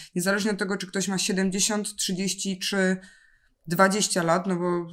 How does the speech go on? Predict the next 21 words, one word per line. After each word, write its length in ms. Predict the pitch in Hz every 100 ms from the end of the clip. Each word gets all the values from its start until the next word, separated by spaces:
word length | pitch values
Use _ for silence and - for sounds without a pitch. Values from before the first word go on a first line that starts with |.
| 180 170 170 180 - _ - -
mm, 440 | 175 180 170 - - -
liczmy 300 | 226 226 214
na 120 | 196
to, 120 | 196
że 80 | 190
to 100 | 185
są 200 | 220 190
pełnoletnie 460 | 196 180 185 190 170
osoby 400 | - 175 170 170
i 300 | 170 165 165
świadomie 360 | 190 175 175
wyrażają 340 | 165 165 170 165
zgodę, 220 | 185 196
oni 180 | 208 202
to 80 |
mają 200 | 214 214 214
zrozumieć. 640 | 214 196 175 143 135 - - - - -
Więc 140 | 175
o 120 | 208
tym 200 | 202 220
pamiętajmy. 720 | 214 196 190 185 175 185 220